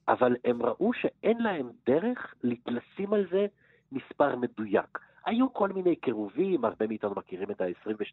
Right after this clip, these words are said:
ושבעיות ה-, הדי מפורסם, אה, אה, שזה, שזה כבר מספר שאנחנו יכולים להבין מהו, זה לקחת עשרים ושתיים,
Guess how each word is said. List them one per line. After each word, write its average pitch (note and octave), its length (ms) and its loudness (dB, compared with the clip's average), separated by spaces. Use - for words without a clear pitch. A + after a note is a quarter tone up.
ושבעיות G2 640 0
ה-, G2 340 0
הדי A#2 320 2
מפורסם, G#2 600 -4
אה, G#2 60 -4
אה, F#2+ 200 -6
שזה, A2 160 -4
שזה - 160 -10
כבר G3+ 140 -8
מספר A#2+ 360 0
שאנחנו A#2+ 340 -2
יכולים A2+ 240 -2
להבין A#2+ 240 -2
מהו, D3+ 300 2
זה - 60 -20
לקחת B2+ 300 -6
עשרים A#2+ 240 -12
ושתיים, F#2 300 -12